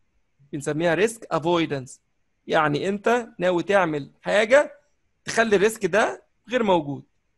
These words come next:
اديك مثال، مثلا لو انا عندي، آه، مشروع ال-،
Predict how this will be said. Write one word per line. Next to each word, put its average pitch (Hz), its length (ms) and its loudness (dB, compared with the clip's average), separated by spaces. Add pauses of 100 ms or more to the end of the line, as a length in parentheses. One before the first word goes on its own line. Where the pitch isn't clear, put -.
(120)
اديك 208 280 -8
مثال، 170 320 0
مثلا 139 240 -10 (1500)
لو 180 140 4
انا 240 100 2
عندي، 208 500 0 (3000)
آه، 175 200 -6
مشروع 180 380 0
ال-، 151 200 0